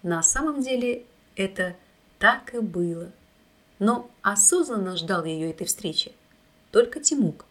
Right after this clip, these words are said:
который знал и ждал. Правда, ему тоже не было известно, кем окажется этот ожидаемый напарник по задаче. Но когда Пэк появился перед ним – ему всё стало ясно.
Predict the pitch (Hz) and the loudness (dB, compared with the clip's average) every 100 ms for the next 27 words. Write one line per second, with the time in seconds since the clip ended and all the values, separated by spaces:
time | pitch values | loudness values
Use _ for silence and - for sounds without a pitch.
0 | _ - 185 180 170 160 156 175 208 302 | _ -10 -6 -4 -4 -4 -8 -2 2 2
1 | - _ _ _ - 226 - - - - | 0 _ _ _ -4 -4 -4 -12 -14 -18
2 | _ _ _ _ _ _ _ _ _ 180 | _ _ _ _ _ _ _ _ _ 6
3 | 180 160 165 175 190 277 202 180 165 165 | 6 6 0 0 2 0 0 0 0 2
4 | 190 247 294 - 202 - _ - - 247 | 2 2 0 0 -4 -6 _ -14 2 2
5 | 170 185 262 247 233 - - 202 202 - | 4 2 2 2 2 2 2 -2 -6 -12
6 | - 196 180 175 156 208 208 202 196 196 | -4 -2 0 0 2 4 4 0 -2 0
7 | 202 196 190 - 185 214 190 - - - | -2 -2 -6 -6 0 0 0 -2 -4 -10
8 | _ _ _ _ _ _ _ - 349 359 | _ _ _ _ _ _ _ 2 2 6
9 | 247 220 240 - 233 - 202 185 196 190 | 6 8 8 12 10 10 4 6 2 0
10 | - 165 170 285 349 - _ _ _ _ | -6 -8 4 4 4 0 _ _ _ _
11 | 175 190 170 156 - - 339 339 - - | -2 0 0 -4 -8 0 0 0 -4 -2
12 | 196 190 156 170 170 - | -2 -2 -6 -2 -2 -4